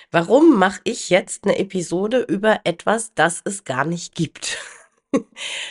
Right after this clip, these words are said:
Ist ja, hm, schon ein bisschen seltsam. Ähm, der Auslöser war tatsächlich diese Woche mal wieder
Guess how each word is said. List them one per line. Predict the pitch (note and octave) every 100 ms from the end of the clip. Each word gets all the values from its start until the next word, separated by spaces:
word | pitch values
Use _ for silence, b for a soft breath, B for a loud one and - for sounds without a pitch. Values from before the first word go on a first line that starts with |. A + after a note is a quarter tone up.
| B
Ist | - G#3
ja, | F#3+ F#3+ F#3+ -
hm, | D#3+ B2 _ _ - - B B
schon | - G3+
ein | -
bisschen | - C#3+ C#3
seltsam. | A#2+ A2+ - A3+ D4 - B B B B B _ -
Ähm, | E3 F3+ F#3 F#3+ G3 G3 G3 _ _ _ - - -
der | F3+ F3+ -
Auslöser | G#3 C#4 - A3+ A3+ A3 A3 G#3+ F#3+
war | D#3+ F3 F#3+ G3 -
tatsächlich | F3 - F3+ G3 G3 F#3+ -
diese | G3+ G#3 F#3 E3
Woche | F#3 G3 G#3 G3 -
mal | D#3 D#3 D#3+ A3 B3+ E3
wieder | E3+ G3 A#3 C#4